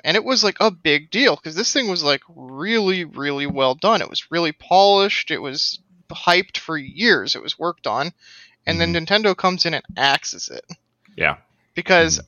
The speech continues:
Speaker 2: Mm-hmm.
Speaker 1: later that week, they announced the official <laughs> Metroid Two remaster coming out within, like, six months.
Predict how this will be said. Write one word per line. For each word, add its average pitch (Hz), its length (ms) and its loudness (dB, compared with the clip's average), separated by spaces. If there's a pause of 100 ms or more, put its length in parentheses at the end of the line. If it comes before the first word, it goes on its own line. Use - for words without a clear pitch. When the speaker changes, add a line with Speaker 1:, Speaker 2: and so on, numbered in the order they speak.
Speaker 2:
Mm-hmm. 151 200 -12
Speaker 1:
later 180 280 6
that 180 220 4
week, 170 280 -8
they 156 160 4
announced 143 500 -2
the 170 160 -6
official 170 960 2
<laughs> - 100 -20
Metroid 208 640 4
Two 214 260 2
remaster 151 840 0
coming 165 380 2
out 160 320 4 (880)
within, 170 320 2
like, 143 200 2
six - 280 -4
months. 160 580 -4